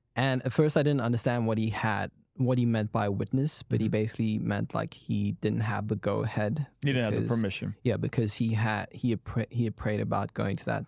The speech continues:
Speaker 1: specific place at that
Speaker 2: Mm-hmm.
Speaker 1: specific time.
Speaker 2: Mm-hmm.
Speaker 1: And so, uh, me being naive and, um, making my own decisions, I went,
Speaker 2: Mm-hmm.
Speaker 1: um, and I realized why I didn't go
Speaker 2: Mm.
Speaker 1: because, um,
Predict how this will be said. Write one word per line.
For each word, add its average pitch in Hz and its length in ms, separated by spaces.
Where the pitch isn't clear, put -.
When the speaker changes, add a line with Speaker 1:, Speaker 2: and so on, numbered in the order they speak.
Speaker 1:
specific - 720
place 107 380
at 147 80
that 113 80
Speaker 2:
Mm-hmm. 104 100
Speaker 1:
specific - 460
time. 113 340
Speaker 2:
Mm-hmm. 117 180
Speaker 1:
And 117 120
so, 127 360
uh, 110 260
me 127 320
being 127 400
naive 113 640
and, 107 460
um, 107 440
making 107 400
my 101 180
own 98 380
decisions, 110 560
I 104 120
went, 101 400
Speaker 2:
Mm-hmm. 110 100
Speaker 1:
um, 104 260
and 120 120
I - 20
realized 104 460
why 104 140
I 98 40
didn't 101 300
go 104 380
Speaker 2:
Mm. 120 100
Speaker 1:
because, 104 460
um, 104 320